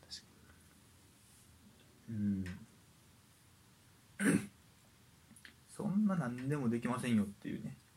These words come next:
Speaker 2: できなくていいと思うし。
Speaker 1: ウパメカノは。うん、
Speaker 2: うん。
Speaker 1: 確かに。そうね。
Speaker 2: だからまあ、急増感がそこにも出てたんかもしれんな。
Speaker 1: うん、そうね、確かにな。
Speaker 2: うん。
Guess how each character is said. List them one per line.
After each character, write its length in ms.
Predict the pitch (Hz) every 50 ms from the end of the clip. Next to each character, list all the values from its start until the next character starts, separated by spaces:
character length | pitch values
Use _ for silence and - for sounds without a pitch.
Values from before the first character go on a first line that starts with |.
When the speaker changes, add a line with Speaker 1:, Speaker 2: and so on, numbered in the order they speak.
| - -
Speaker 2:
で 240 | 113 110 120 151
き 140 | 156 - 180
な 100 | 180 196
く 80 | 196 -
て 80 | -
い 100 | - 135
い 60 | 147 -
と 80 | -
思 160 | 104 95 92
う 20 | 95
し。 200 | - - - - - - - -
Speaker 1:
ウ 60 | 131
パ 120 | 120 123 113
メ 120 | 107 117 110
カ 100 | 110 107
ノ 120 | 104 92
は。 140 | 98 110 123 - - - -
う 80 | 123 110
ん、 300 | 104 104 98 101 101 95
Speaker 2:
う 20 |
ん。 40 | 95
Speaker 1:
確 20 | 92
か 60 | 104
に。 60 | 107 - - - - - - - - - - - - - - - - - - - - - - - - - - - - - - - - - - - - - - - -
そ 300 | - - - - - 123
う 460 | 104 98 - - - - - - -
ね。 480 | 117 120 127 139 139 139 143 139 - - - - - - - - - - - - - - - - - - - - - - - - - - - - - - - - - - - - - - - - - - - - - - - - -
Speaker 2:
だ 60 | -
か 100 | 104 101
ら 60 | 101 98
ま 120 | 101 104
あ、 80 | 101 104 - -
急 320 | - 127 131 139 147 143
増 240 | 143 143 143 143 139
感 220 | 139 131 117 110
が 80 | 101 98
そ 120 | - 131
こ 120 | 120 143 135
に 60 | 120
も 100 | 104 104
出 60 | 104
て 100 | 104 123
た 80 | 123 117
ん 80 | 107
か 60 | 127
も 80 | 120 117
し 80 | 113 113
れ 60 | 110
ん 160 | 110 107 98
な。 60 | -
Speaker 1:
う 20 | 71
ん、 120 | 69 - -
そ 260 | - - 117 107 95 92
う 40 | 104
ね、 140 | 110 120 - -
確 160 | 123 - -
か 60 | - 123 117
に 60 | 113 120
な。 60 | 131 143 139 - - -
Speaker 2:
う 40 |
ん。 560 | 110 101 101 98 98 101 - - - - -